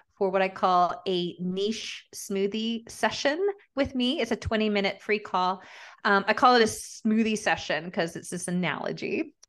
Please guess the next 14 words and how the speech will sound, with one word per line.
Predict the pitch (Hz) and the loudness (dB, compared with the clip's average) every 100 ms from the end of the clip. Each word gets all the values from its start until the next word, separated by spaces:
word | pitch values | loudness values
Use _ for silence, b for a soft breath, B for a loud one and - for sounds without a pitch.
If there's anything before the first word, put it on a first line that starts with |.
| - | -6
on | 185 185 180 | -2 -2 -2
making | 190 196 | -2 -2
yourself | 180 190 | 0 -2
a | 196 | -2
smoothie | - 214 196 196 196 | -2 2 2 2 0
with | 190 - | 0 0
all | 185 185 180 | 2 2 2
your | 202 180 180 | 0 0 -2
passions, | - 302 269 - 254 247 240 240 - B B B B | -4 -2 -2 0 0 2 2 0 -2 B B B B
your, | 214 208 196 190 185 180 - 190 | -2 2 2 2 0 0 -2 -2
um, | 175 165 175 - - _ _ _ _ _ _ _ | 0 -2 -4 -10 -16 _ _ _ _ _ _ _
past | - 196 180 - | 0 0 0 -4
trainings, | - 233 226 226 214 | 0 2 4 2 2
expertise, | 190 - - 196 185 - - 233 214 220 - - | -2 -4 -2 -2 -4 -12 -4 -2 -2 -4 -8 -12